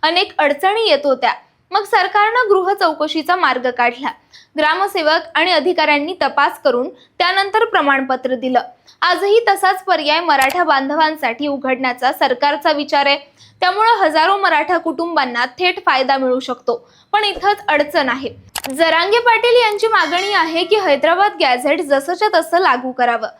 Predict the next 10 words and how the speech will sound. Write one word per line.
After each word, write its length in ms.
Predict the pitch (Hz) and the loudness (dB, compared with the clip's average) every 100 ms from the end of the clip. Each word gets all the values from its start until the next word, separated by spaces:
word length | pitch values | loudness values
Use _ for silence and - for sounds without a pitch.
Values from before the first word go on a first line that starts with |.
| _ _ 320 | _ _ -2
गॅझेटमध्ये 680 | 359 359 440 466 466 - 480 | 0 2 2 2 2 0 0
मराठे 400 | 480 349 320 349 | 2 2 0 0
म्हणजे 400 | 415 381 330 339 | -2 -2 -2 -4
कुणबी 460 | 359 403 339 339 302 | -2 0 0 0 0
असं 240 | 233 254 392 | 0 -2 -2
नमूद 300 | 339 294 247 | -2 0 -2
आहे, 180 | 285 - _ _ | -4 -8 _ _
असं 180 | 302 330 | -2 2
त्यांचं 400 | 480 427 320 320 | 2 2 0 -2
म्हणणं, 320 | 392 285 240 | 0 0 -2